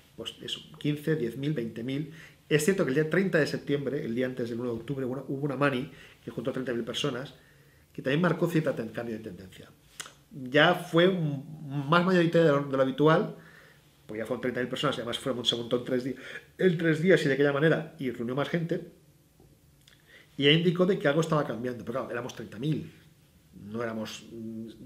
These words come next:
cuatrocientos mil. Por eso pensaba que íbamos, yo, por eso yo, por eso yo pensaba el día ocho, que seríamos esos setenta, ochenta mil, que iba a haber gente, hasta que ves aquello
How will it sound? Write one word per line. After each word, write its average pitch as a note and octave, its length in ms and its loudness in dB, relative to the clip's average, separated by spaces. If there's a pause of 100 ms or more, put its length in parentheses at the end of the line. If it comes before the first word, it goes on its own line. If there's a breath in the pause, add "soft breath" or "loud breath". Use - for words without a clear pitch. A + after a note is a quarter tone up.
(540)
cuatrocientos A#2+ 520 -6
mil. G#2 200 -10 (1700 soft breath)
Por A2 80 -12
eso A#2 100 -8
pensaba B2 320 -6
que C#3+ 80 -2
íbamos, C3 240 -2
yo, A#2+ 160 -10
por - 80 -14
eso C3 80 -4
yo, A#2 140 -4
por G#2+ 100 -12
eso C3 80 -4
yo B2 100 0
pensaba C3 380 2
el A2 100 -2
día A#2+ 280 0
ocho, E3 320 0
que B2 80 -6
seríamos A2+ 320 -8
esos - 420 -14
setenta, C3 380 -8
ochenta B2+ 340 -8
mil, D#3+ 260 0 (200 loud breath)
que A#2 80 -8
iba A2 60 -6
a A2 40 -12
haber A2 100 -8
gente, C#3 460 -4 (800 loud breath)
hasta - 240 -14
que F#2 140 -16 (100)
ves G#2 180 -10
aquello G#2 360 -16